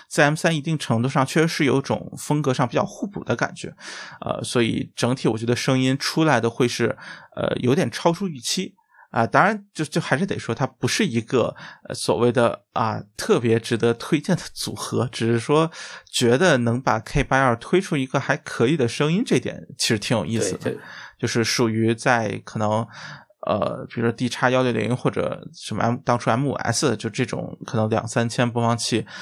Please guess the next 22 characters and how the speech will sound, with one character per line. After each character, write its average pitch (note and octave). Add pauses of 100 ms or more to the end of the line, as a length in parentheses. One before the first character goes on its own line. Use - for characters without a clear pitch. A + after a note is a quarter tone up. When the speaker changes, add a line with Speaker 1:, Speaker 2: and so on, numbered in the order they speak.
(120)
Speaker 1:
其 -
实 A#2
是 A#2
比 A#2+
较 - (120)
难 A2+
以 C#3
做 B2
到 D#3
的 -
一 -
个 G#2+
事 -
情 -
吧， A#2
或 A2+
者 G#2+
其 G#2+
实 A#2
很 A2+
少 -
在 G#2+